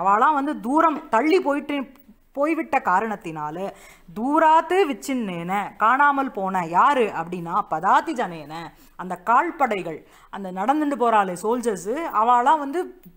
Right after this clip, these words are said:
தள்ளி போயிட்டா, அதனால அவளை காண முடியல.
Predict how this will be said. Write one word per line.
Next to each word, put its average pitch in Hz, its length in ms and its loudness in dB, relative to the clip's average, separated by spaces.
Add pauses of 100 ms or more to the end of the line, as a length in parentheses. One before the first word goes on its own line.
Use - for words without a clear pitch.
தள்ளி 349 360 0
போயிட்டா, 247 440 0
அதனால 202 380 2
அவளை 180 400 4
காண 294 280 2
முடியல. 190 400 -4